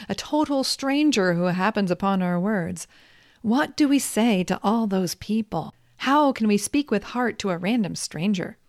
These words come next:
Next thing you know, we second-guess our ideas, our prose, our very selves. We fade to beige without saying what we really think, without being specific, without our signature wit and whimsy.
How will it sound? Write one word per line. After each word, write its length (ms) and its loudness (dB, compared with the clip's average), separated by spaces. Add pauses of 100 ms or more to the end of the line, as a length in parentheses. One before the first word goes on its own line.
(600)
Next 220 0
thing 320 0
you 80 2
know, 260 4
we 160 4
second-guess 720 -4
our 120 -2
ideas, 680 2
our 160 -2
prose, 600 2
our 140 2
very 380 2
selves. 600 -2 (400)
We 120 4
fade 680 2
to 100 -2
beige 680 0
without 400 -2
saying 300 -4
what 120 -4
we 100 -4
really 380 -6
think, 380 -10 (320)
without 280 0
being 240 0
specific, 720 -8
without 340 0
our 200 0
signature 580 -2
wit 300 -4
and 240 0
whimsy. 420 -4